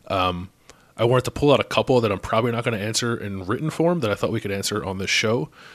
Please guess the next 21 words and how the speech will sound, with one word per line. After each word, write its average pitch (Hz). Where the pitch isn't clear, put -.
and 92
keep 101
this -
a 98
little 92
bit 90
of 87
a, 85
of -
a 87
shorter 90
show 87
than 85
we 85
do 82
normally. 85
So, -
uh, 98
the 117
first -
question. 113